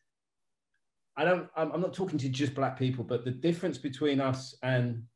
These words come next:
and, you know, our Caucasian <laughs> brothers and sisters out there is that we, we see things are, through our eyes that they can't see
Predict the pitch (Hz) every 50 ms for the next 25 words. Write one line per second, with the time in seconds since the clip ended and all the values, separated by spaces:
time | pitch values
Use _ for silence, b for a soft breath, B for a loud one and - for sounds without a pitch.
0 | _ _ _ _ _ _ _ 131 127 120 127 143 135 107 101 101 - - _ _
1 | _ _ _ _ _ _ 131 131 131 - 139 131 135 147 139 135 123 131 117 123
2 | 135 135 127 131 123 117 - - - - 151 143 - - 127 110 113 107 98 95
3 | 92 104 101 101 98 - b b b b b b 123 127 131 131 131 123 120 -
4 | - - _ _ _ _ 120 156 175 185 175 - 147 165 220 226 - - 185 180
5 | 170 170 - 151 139 135 127 - - 139 135 131 127 127 127 - - _ _ -
6 | 127 127 131 123 120 117 113 110 104 101 95 90 87 - - _ _ _ _ _
7 | _ _ - 120 - 143 143 131 131 - 160 135 123 120 - - - 120 110 101
8 | 95 92 -